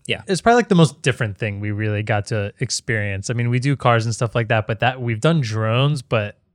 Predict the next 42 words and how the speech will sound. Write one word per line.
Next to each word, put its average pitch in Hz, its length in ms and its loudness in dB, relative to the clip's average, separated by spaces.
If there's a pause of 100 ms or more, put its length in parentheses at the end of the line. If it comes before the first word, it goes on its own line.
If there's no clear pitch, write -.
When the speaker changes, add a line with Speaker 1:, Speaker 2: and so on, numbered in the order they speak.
(180)
Speaker 2:
this 123 180 0
was 123 100 0
just, 120 200 -6
like, 101 160 -4 (420)
drones 123 400 0
on 117 140 0
a 98 80 -4
f-, - 200 -18 (140)
more 127 240 4
fun 104 460 -4
level, 98 460 -8
a-, 101 260 -8
and 107 160 -6
it - 20 -2
Speaker 1:
Yeah. 98 120 -2
Speaker 2:
was - 200 -12 (560)
just - 220 -8
a 113 40 -6
blast 95 420 -8
to 113 40 -12
work 101 240 -14
on. 127 220 -12 (400)
Speaker 1:
So - 120 -4
I 147 40 0
have 165 60 0
a 170 40 0
couple 175 320 2
random 131 280 4
awards 104 440 2
I - 20 -2
wanna 110 160 0
give 98 240 -2
out. 95 240 -8 (100)
Speaker 2:
Okay. 113 240 -4
Speaker 1:
I've 113 220 0
just 117 200 0
made 113 200 2
up 107 140 0
some 113 160 -4
awards 101 340 -4
just - 220 -8
now 117 240 -12